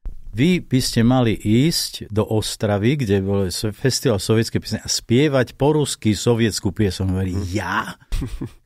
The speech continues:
Speaker 1: Ktorý som vždycky obdivoval Dylana a Pink Floyd a, a sprekladal som si Beatlesácké texty. Hovorím,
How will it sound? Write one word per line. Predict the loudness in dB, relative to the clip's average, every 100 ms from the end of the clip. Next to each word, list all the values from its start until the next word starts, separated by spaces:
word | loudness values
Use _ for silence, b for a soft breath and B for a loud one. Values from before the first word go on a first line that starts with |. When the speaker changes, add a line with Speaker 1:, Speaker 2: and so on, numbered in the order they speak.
| _
Speaker 1:
Ktorý | 2 4 2
som | 0 -2 0 -4
vždycky | -4 -2 0 2 2 0 0 2
obdivoval | 2 2 2 4 2
Dylana | 2 0 2 4 4 4 2 0
a | -4 -6
Pink | 0 2 2
Floyd | 0 0 2 4 2 0
a, | 0 0 -2 B B B _
a | -4
sprekladal | -4 -2 -2 0 2 2 2
som | 2 0
si | 2 2
Beatlesácké | 2 2 0 2 0 0 -4
texty. | -2 -2 -4 -4 2
Hovorím, | 4 4